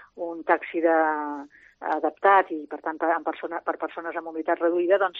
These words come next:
eh, l'aplicació ho podrà seleccionar, i també si és un, un vehicle de més capacitat, eh? És a dir, que de més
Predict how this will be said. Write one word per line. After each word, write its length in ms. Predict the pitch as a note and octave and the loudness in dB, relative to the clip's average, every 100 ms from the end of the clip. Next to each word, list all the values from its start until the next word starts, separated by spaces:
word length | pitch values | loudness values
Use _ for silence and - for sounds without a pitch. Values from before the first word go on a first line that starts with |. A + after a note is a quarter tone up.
| - | -2
eh, 460 | E3+ D#3 D#3 D3+ D#3 | 2 2 2 0 -4
l'aplicació 540 | D#3+ D#3+ D#3+ - F3+ | -6 -6 -8 -8 -12
ho 20 | |
podrà 300 | F3+ F3 E3+ D#3+ D3+ D3 C#3+ - | -8 -2 2 2 0 -6 -12 -16
seleccionar, 540 | G#3 G#3 - F#3+ B3 - - - _ - | -16 -14 -10 -4 -4 -4 -18 -20 _ -10
i 160 | G#3+ A3 | -2 2
també 540 | G3+ F#3 F#3 F#3+ G#3+ - | 2 4 4 4 0 -4
si 260 | G3 F3+ | -12 -8
és 80 | F3 F3+ | -8 -8
un, 320 | F3+ F3 E3+ - F#3 | -16 -18 -20 -18 -12
un 180 | F3 | -4
vehicle 560 | E3+ E3+ E3+ F#3+ G3 G#3 F3+ | 0 0 2 2 4 2 0
de 80 | |
més 120 | E3+ - | -6 -8
capacitat, 560 | F3+ E3+ - C#3+ D3 - | -8 -8 -10 -10 -10 -8
eh? 200 | D3+ G#3 | -8 -8
És 60 | |
a 60 | E3+ | -8
dir, 160 | D#3 D3 | -10 -12
que 140 | D3+ C#3+ C#3+ | -12 -12 -12
de 100 | D3+ | -14
més 100 | D3 | -14